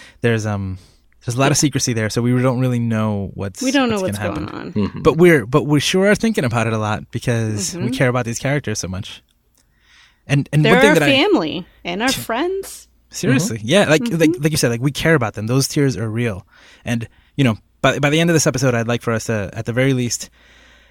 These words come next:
Speaker 1: if we can possibly <laughs> help anybody, uh, cope with some of these feelings, um, to do that, or at least help each other <laughs> cope with these feelings. And
Speaker 3: Mm-hmm.
Speaker 1: hopefully somebody will benefit from that and talk about maybe why some of these characters are, are so important to us.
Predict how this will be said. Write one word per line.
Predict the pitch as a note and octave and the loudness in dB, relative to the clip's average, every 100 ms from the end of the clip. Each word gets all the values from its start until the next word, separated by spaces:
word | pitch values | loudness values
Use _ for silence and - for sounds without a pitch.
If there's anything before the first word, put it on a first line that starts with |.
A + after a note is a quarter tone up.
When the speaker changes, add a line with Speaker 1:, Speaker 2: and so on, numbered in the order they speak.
| _ _ _ _ | _ _ _ _
Speaker 1:
if | - - | -2 2
we | F3 | 0
can | - - C#3 E3 | 0 -2 0 0
possibly | F#3 - D3+ F3 F#3+ | 0 -4 -4 -4 -4
<laughs> | G#3+ - D#3 D#3+ | -6 -6 -6 -2
help | C#3 - | -2 0
anybody, | D3+ C#3+ C#3 C3 A#2 | 0 0 0 0 -4
uh, | E2 A#2+ A2+ | -4 -4 -4
cope | - D#3 - | -2 -2 -2
with | B2+ A#2+ - | -4 -6 -4
some | C3 | -4
of | C3 | -2
these | B2+ | -4
feelings, | - C3+ D#3+ F#3+ - - - - _ | -4 -4 -2 -4 -8 -16 -20 -20 _
um, | A2+ A2 A2 | -10 -8 -8
to | |
do | A2+ C#3+ | -4 -2
that, | G3 G3 - - - | -2 -4 -10 -14 -2
or | |
at | B2 | 2
least | B2 - | 2 2
help | - | -2
each | C#3 - | -2 -4
other | B2 D3+ | -4 -6
<laughs> | |
cope | - - | -10 -14
with | - | -10
these | C#3+ - | -10 -6
feelings. | F3+ F#3 F#3 - | -6 -4 -6 -2
And | A2+ | 0
Speaker 3:
Mm-hmm. | B2+ | 0
Speaker 1:
hopefully | E3+ D#3 D3 | -2 -2 -4
somebody | C#3+ C#3 C3 A#2+ - - - | 0 0 0 -4 -14 -20 -10
will | A2+ | -2
benefit | B2 C3+ D3+ | 0 0 -2
from | - C#3+ | -2 0
that | C#3+ C#3 - _ _ | 0 -2 -4 _ _
and | - | -10
talk | - B2+ | -6 -4
about | B2+ A#2 A2 | 0 0 0
maybe | A#2 A2 G#2+ E2 | -2 -2 -4 -8
why | D2 A2 A2+ | -10 -4 -2
some | C3 C#3+ | 0 0
of | |
these | C3 B2+ | 0 -2
characters | - A#2 B2 A#2 A2 G#2 | -2 -2 0 0 0 -4
are, | G#2 G#2 - | -6 -8 -8
are | F#2+ | -8
so | - | -4
important | A2 - A#2+ C3+ | -4 -2 -4 -2
to | C#3+ | -2
us. | C3 B2 - | -2 -4 -8